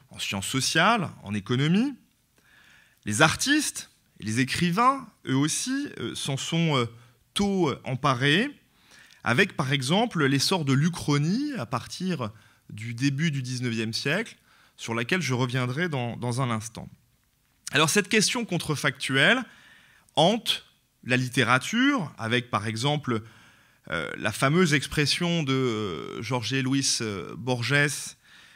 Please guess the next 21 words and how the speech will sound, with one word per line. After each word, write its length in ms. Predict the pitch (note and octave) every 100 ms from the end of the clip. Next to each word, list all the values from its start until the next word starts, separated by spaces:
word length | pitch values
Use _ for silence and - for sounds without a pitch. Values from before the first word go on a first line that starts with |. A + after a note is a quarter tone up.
| _
euh, 140 | - A2
qui 200 | - C3
parle 520 | C#3+ D3 D3 C3+ G#2+ G2 - - - _ -
du 100 | A#2+
jardin 600 | B2 D3+ C#3 D#3 D#3+ D3+ -
au 100 | B2
sentier 500 | - D3 C#3+ - D3
qui 160 | C#3
bifurque. 720 | B2 C#3 D3 A3+ C#4+ - - - _ _ _ _ - - - _ _ -
Euh, 160 | A2+ A2+
cette, 440 | - F#3+ F3+ -
euh, 220 | E3+ D#3
question 400 | - G3 - A3
contrefactuelle 840 | F#3 F3+ E3+ - E3+ - F3+ F3 -
irrigue 640 | F#3+ F#3+ G#3+ C4+ F#3 C#3 G2+ - -
aussi 400 | D3+ D#3 - G3+
largement 600 | E3 D#3 B2+ E3 F3 E3+
la 120 | D3
poésie, 600 | C3 D3+ D3 C#3+ C#3+ E3
euh, 420 | D#3 B2 A#2 G#2+ A#1+
moderne, 680 | G#2 C#3 D3+ F#3 B3 D#3+